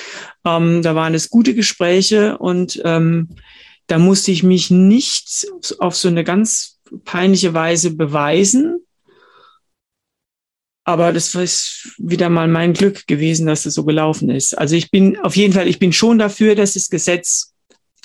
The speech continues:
äh, vereinfacht wird und der, der ganze Vorgang vereinfacht wird. Aber letztlich ist es nur ein, eigentlich ein, ein, ein Nebenschritt, äh, hin zu der Diskussion, warum das überhaupt,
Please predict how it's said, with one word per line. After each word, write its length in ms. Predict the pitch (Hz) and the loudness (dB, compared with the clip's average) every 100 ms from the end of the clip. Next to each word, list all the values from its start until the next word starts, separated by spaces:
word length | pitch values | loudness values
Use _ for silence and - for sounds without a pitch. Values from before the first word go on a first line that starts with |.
| - | -4
äh, 180 | 156 | -4
vereinfacht 600 | 143 165 180 214 214 - | -2 -2 0 0 0 -2
wird 200 | 233 226 | 0 0
und 160 | 196 180 | 0 0
der, 160 | 160 - | -2 -2
der 140 | 151 | -2
ganze 260 | 151 151 151 | -2 -2 -2
Vorgang 540 | - 190 196 208 202 | 0 0 2 0 0
vereinfacht 480 | - 190 190 185 - | -2 -2 -2 -2 -2
wird. 180 | 196 - - - - | -2 -2 -12 -20 -8
Aber 180 | - 151 | -2 2
letztlich 480 | 165 180 - 196 - | 2 2 0 0 0
ist 160 | 196 | 0
es 140 | 185 - | 0 4
nur 340 | 180 196 196 | 4 4 2
ein, 400 | - 175 175 175 170 - - _ - _ _ _ _ _ 294 - - - | 0 0 0 -2 -8 -20 -20 _ -20 _ _ _ _ _ -20 -20 -20 -8
eigentlich 460 | 151 165 165 - | -2 -2 -2 -4
ein, 380 | - 151 151 151 | -2 -2 0 -2
ein, 360 | - 143 139 131 | -2 -2 0 -2
ein 260 | 143 139 | 0 2
Nebenschritt, 840 | 160 190 208 196 - 208 208 - - | 4 4 2 2 2 0 0 -2 -4
äh, 100 | 175 | -6
hin 380 | 165 190 202 202 | -2 2 4 4
zu 220 | 202 202 | 2 0
der 220 | 180 175 165 | 0 0 0
Diskussion, 720 | 180 - 180 170 180 180 180 | -4 -4 -2 0 2 4 2
warum 260 | 170 175 | 2 0
das 160 | 165 160 | 0 0
überhaupt, 560 | 156 151 160 - - | 0 0 -2 -4 -14